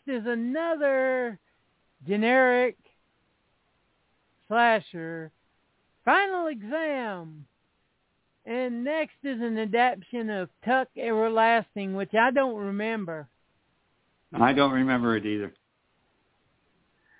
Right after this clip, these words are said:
Speaker 1: And next is the first movie where I saw me some boobies.
Speaker 2: Ooh.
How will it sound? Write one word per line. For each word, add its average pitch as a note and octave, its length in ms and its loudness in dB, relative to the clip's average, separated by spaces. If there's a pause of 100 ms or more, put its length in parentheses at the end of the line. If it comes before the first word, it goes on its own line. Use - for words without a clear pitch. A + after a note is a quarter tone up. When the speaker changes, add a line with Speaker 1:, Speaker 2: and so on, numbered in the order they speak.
(1400)
Speaker 1:
And C4 340 0
next E4+ 400 0
is C#4+ 540 -2
the A#3+ 220 2
first D#4+ 380 2
movie C#4+ 460 -4
where A3+ 220 -2
I C4+ 420 0
saw B3+ 300 2
me C4 340 -2
some F#3 300 -2
boobies. B3+ 1200 0 (1700)
Speaker 2:
Ooh. F3+ 960 2